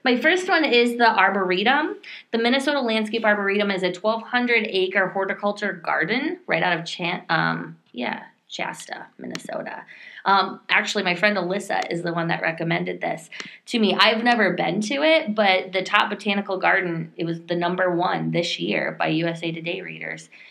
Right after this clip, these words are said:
So they say it's really, really beautiful in regards to different, it says they have so many different gardens. It includes paths and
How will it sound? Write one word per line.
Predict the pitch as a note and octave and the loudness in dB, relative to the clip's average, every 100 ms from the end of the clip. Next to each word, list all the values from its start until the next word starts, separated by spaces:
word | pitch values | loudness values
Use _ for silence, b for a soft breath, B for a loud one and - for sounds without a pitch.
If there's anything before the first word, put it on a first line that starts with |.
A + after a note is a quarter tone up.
| B | B
So | - F3+ | -4 0
they | E3+ | 2
say | E3+ F#3 G#3+ | 0 -2 -2
it's | G#3+ - | -4 -8
really, | F3+ F3+ F3+ | -8 -4 -2
really | F3 E3+ F#3 E3 | -4 -4 -4 -2
beautiful | E3 F3 E3 D3+ D3 - _ - | -4 -8 -10 -8 -10 -10 _ -12
in | |
regards | F3 E3 | -8 -8
to | E3+ | -6
different, | E3+ E3 E3 - _ | -8 -6 -6 -8 _
it | F3+ | -10
says | - G3 F#3 | -4 -2 0
they | |
have | F3+ E3+ E3+ E3 b b _ | 0 0 0 -6 b b _
so | - A3 | -4 -2
many | A#3 A3 | 0 0
different | G#3 G#3 G3 E3 | -2 -2 -2 0
gardens. | E3+ F#3+ F#3+ F3+ | 2 2 0 -4
It | |
includes | - - F#3+ F#3 D#3+ _ _ | -6 -6 -6 -6 -10 _ _
paths | - G3 G3 G3+ F#3+ F#3 F3 | -4 0 2 0 -2 -8 -6
and | D#3 D3 D3+ D3+ | -4 -4 -6 -12